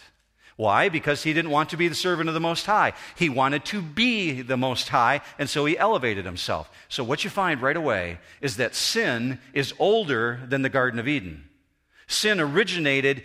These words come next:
in the soul of Lucifer, and that's why Jesus called him the father of liars.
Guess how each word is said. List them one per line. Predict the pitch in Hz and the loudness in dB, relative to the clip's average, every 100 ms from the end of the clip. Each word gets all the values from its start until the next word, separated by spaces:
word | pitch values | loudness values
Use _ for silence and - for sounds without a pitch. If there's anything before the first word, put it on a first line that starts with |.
| - | -4
in | 165 | -2
the | 143 | 0
soul | 143 - 190 196 175 | 0 2 2 4 4
of | 139 | 2
Lucifer, | 151 214 - 139 123 | 0 0 0 -2 -2
and | 123 | 0
that's | 156 214 | 0 0
why | 190 180 | 0 0
Jesus | 143 185 175 180 | 0 -2 -2 -4
called | - 185 208 | -4 0 0
him | 170 160 - - | 0 -4 -6 -8
the | 147 | -4
father | 147 - - 214 220 208 139 135 | -4 -6 0 2 4 2 4 4
of | 131 | 4
liars. | 143 175 196 139 98 92 98 - | 2 2 2 0 -4 -6 -4 -4